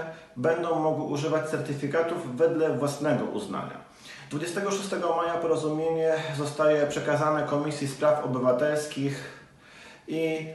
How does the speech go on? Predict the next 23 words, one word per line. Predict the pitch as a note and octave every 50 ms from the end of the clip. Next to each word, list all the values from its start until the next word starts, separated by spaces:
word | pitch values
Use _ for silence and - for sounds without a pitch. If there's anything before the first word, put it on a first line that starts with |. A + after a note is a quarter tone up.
| - -
wówczas | C#3 C#3+ D#3+ D#3 - - D3 C#3+ C#3+ C#3+ - - -
zapadnie | C3+ C#3+ C#3 C3+ C#3 B2+ C3 - C3+ C3+ C3+
ostateczna | C3+ C3+ - - C3 - A#2 - - A#2+ A#2 A2+
decyzja. | A#2+ A#2+ - - G2+ F2+ F2+ F2 - - - - - - - - _ _ _ _ - - _ _ _ _ _ _ _ _ _ _ _ - - - -
Nie | B2 C#3+ D#3 D#3+ D#3+ D#3+ D#3 D3+
wszystkim | - - G#3 G3+ - - F#3+ E3 C#3
Polakom | D3+ D3+ D3+ D#3 D3+ D#3 D3+ C#3+
pomysł | C3+ D3+ D3+ D3+ D3+ D3+ - - - -
wprowadzenia | - - - D3 C#3 C#3 C#3 D#3+ D#3 D#3
certyfikatów | D3+ D3+ D3 C3 - C#3+ C#3 - - D#3 D3+ D3+ C3+ -
covidowych | - D3 A#2+ B2+ A#2+ C3+ C#3 C#3 C#3 C#3 - - - - - - - - -
oczywiście | - C#3+ - - C3+ C3+ C#3 - - C#3
się | C3 - C3 B2+ B2 -
podoba. | B2 G#2+ G#2 G2 - - - - - - - - - - -
Ponad | E3+ E3+ F3 E3+ E3+ E3+
połowa | - F3 F3+ F#3+ F#3+ F#3+ E3 -
ankietowanych | E3 D3+ E3 D#3 D#3+ D#3 C#3+ E3 E3 E3 E3 E3 E3 - - -
twierdzi, | - - E3+ E3 E3 D#3+ D#3+ D3
że | C#3 D3
jest | D#3 D#3 D#3 - -
to | D#3 D3 D3 C#3+ C3+ C3 B2+ B2
zły | B2 C#3+ D#3+ D#3
pomysł. | D#3 D#3+ E3 E3 E3+ - - F#2+ - - -